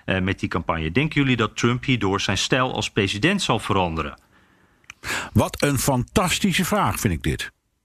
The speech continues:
Speaker 1: Ja,
Speaker 2: Maar als
Speaker 1: zeker.
Speaker 2: ik dat even
Speaker 1: Vraag van
Speaker 2: mag
Speaker 1: de
Speaker 2: zeggen.
Speaker 1: week.
Speaker 2: Ja, die is echt heel goed, inderdaad.
Speaker 1: <laughs>
Speaker 2: En er is nog bijna ni-, niemand die daar iets over heeft geschreven of gedacht. Ik denk inderdaad, maar dat is traditioneel voor presidenten in een tweede termijn,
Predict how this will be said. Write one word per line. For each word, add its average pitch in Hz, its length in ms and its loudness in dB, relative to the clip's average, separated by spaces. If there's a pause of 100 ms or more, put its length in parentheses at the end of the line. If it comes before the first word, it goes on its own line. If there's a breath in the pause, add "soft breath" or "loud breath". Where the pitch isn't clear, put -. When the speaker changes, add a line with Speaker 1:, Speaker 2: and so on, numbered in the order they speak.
(100)
Speaker 1:
Ja, 185 260 0
Speaker 2:
Maar 151 260 2
als 147 100 2
Speaker 1:
zeker. - 20 0
Speaker 2:
ik 143 80 0
dat 143 140 2
even 143 60 4
Speaker 1:
Vraag 117 120 4
van 110 100 2
Speaker 2:
mag 110 80 4
Speaker 1:
de 170 60 2 (100)
Speaker 2:
zeggen. 95 140 -2
Speaker 1:
week. - 100 -16 (220)
Speaker 2:
Ja, 139 300 2
die 123 120 2
is 127 100 -2
echt 139 180 -2
heel 123 160 2
goed, 143 300 -2
inderdaad. 135 500 2 (180)
Speaker 1:
<laughs> - 140 -12
Speaker 2:
En 131 160 2
er 147 80 2
is 135 100 2
nog 127 120 2
bijna 135 260 2
ni-, 131 220 2
niemand 135 360 2
die 120 120 0
daar 110 140 2
iets 113 200 -2
over 92 280 0
heeft 87 280 0
geschreven 104 640 0 (600 loud breath)
of - 300 -2
gedacht. 90 500 0
Ik 185 280 0
denk 123 240 2
inderdaad, 110 600 0
maar 90 160 0
dat 85 160 0
is 90 200 0
traditioneel 92 680 2
voor - 160 -2
presidenten 90 580 0
in 113 120 2
een 90 120 2
tweede 95 340 2
termijn, 82 480 0